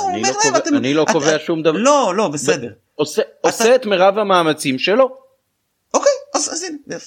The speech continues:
Speaker 2: אז, אז הגענו להסכמה. אז לעשות את מירב
Speaker 1: אבל
Speaker 2: המאמצים.
Speaker 1: הסיטואציה פה, אבל הסיטואציה פה היא שונה לחלוטין. אני, דרך אגב, לו אני, אני מנהלת, עכשיו אולי אני אתן קצת את הטייק שלי ו-,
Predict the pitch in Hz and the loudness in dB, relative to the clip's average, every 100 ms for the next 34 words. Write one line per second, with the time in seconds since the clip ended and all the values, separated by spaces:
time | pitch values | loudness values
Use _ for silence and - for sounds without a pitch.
0 | - 185 175 190 202 185 151 131 110 _ | -8 -8 -8 -4 -2 -2 -4 -6 -10 _
1 | - 165 151 247 247 - 170 180 - 127 | -8 -2 0 0 -2 -2 0 0 0 0
2 | 247 - 302 - 156 208 - 254 - - | 0 -2 -2 2 2 2 0 0 0 0
3 | 147 151 143 165 151 170 233 285 254 170 | 2 2 0 -4 0 2 2 2 2 0
4 | 139 - 139 143 185 190 196 180 262 202 | 0 -2 0 2 0 0 -2 -2 -4 -2
5 | 123 175 185 180 180 165 151 151 180 156 | 0 2 2 0 0 0 2 4 4 4
6 | 165 151 139 127 117 120 196 240 - _ | 0 0 -2 -2 0 0 0 -2 -6 _
7 | _ - - 143 143 135 123 123 135 131 | _ -10 -2 0 2 2 0 -4 -4 -4
8 | 123 _ - 139 135 135 117 - 127 123 | -8 _ -2 0 0 -2 -2 -2 -4 -6
9 | 123 131 117 | -6 -4 -4